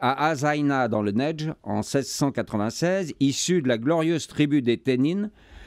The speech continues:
face à la dépravation morale de nombreuses tribus qui avaient perdu leur ancienne vigueur guerrière et s'étaient amollies dans la luxure et la jouissance des biens terrestres,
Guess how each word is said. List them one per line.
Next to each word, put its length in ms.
face 400
à 80
la 60
dépravation 680
morale 680
de 120
nombreuses 440
tribus 400
qui 140
avaient 160
perdu 380
leur 140
ancienne 340
vigueur 380
guerrière 760
et 100
s'étaient 420
amollies 500
dans 140
la 120
luxure 600
et 60
la 120
jouissance 500
des 100
biens 180
terrestres, 600